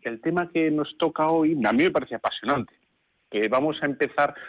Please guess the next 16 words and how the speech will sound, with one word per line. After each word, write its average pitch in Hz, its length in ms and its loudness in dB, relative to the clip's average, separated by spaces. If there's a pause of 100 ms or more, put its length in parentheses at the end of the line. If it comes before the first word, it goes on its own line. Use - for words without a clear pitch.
como 123 220 2
a 117 100 2
concretar, 117 600 -2
que 101 80 -6
es - 80 -10
lo 101 100 -4
que 95 60 -10
hemos 101 100 -8
dicho 101 160 -8
al 98 80 -2
comienzo, 120 420 2
¿no? 123 200 0
Concretar, 120 1300 0
concretar 98 760 -8 (400)
la - 240 2
fe. - 200 -4